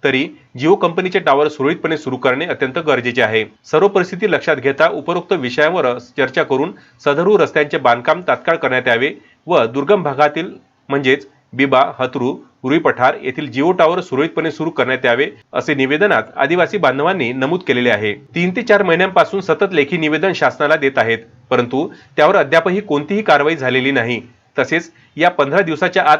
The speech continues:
कोणत्याही प्रकारची कारवाई न केल्यास चौदा ऑगस्ट रोजी रस्ता रोको आंदोलन सेमाडो येथे करणार आहेत.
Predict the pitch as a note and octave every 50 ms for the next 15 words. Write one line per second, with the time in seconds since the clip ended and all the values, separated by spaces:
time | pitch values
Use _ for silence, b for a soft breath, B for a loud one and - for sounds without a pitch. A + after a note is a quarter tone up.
0 | - - - C#3+ C#3+ D3+ D#3 G3 F3 F#3+ A3 G#3 _ _ - C#3+ C3 C#3+ C#3 C3+
1 | - D#3+ - C#3 C3 C3+ C#3 C#3 C3+ D3 G3 G#3 - D3 B2+ B2+ A#2+ B2 B2 -
2 | - - D#3 D#3 D#3 E3 D#3+ F3 D3 D3+ F3+ F3 - F3 E3 F3 E3+ D#3 D3 D3
3 | - F#3+ F3+ E3 D3+ - F#3+ F3 C#3+ B2 B2+ B2+ D#3+ F3+ D#3 A#2+ A2+ - - C#3
4 | C#3 D#3 E3+ E3+ D#3+ C#3 - F3 - C#3+ B2+ B2+ B2+ A#2+ A2 A2 A#2 A2+